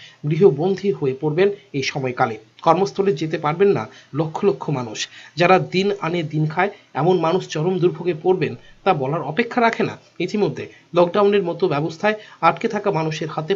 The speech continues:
পর্যাপ্ত পরিমাণে খাবার, পানীয়, ওষুধের মতো নিত্য প্রয়োজনীয় জিনিসের সরবরাহের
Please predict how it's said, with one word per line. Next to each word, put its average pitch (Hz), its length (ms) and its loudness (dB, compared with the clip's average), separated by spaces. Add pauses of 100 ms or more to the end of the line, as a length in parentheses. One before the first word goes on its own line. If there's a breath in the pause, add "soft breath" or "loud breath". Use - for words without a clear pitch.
পর্যাপ্ত 160 360 -4
পরিমাণে 135 400 -2
খাবার, 151 340 0 (260)
পানীয়, 147 320 2 (360 loud breath)
ওষুধের 160 400 2
মতো 151 220 0 (380 loud breath)
নিত্য 190 260 -2
প্রয়োজনীয় 202 500 6
জিনিসের 156 320 0
সরবরাহের 160 600 -2